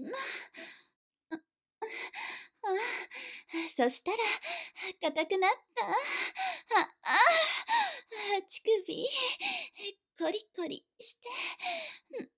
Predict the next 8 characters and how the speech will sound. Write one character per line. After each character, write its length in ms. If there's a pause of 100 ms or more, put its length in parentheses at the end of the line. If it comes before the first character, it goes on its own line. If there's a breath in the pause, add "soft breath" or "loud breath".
(200)
う 40
ん。 40 (1300 loud breath)
あ、 180
あ、 60 (1400 loud breath)
ダ 120
メ。 80 (720 loud breath)
い 160
い。 20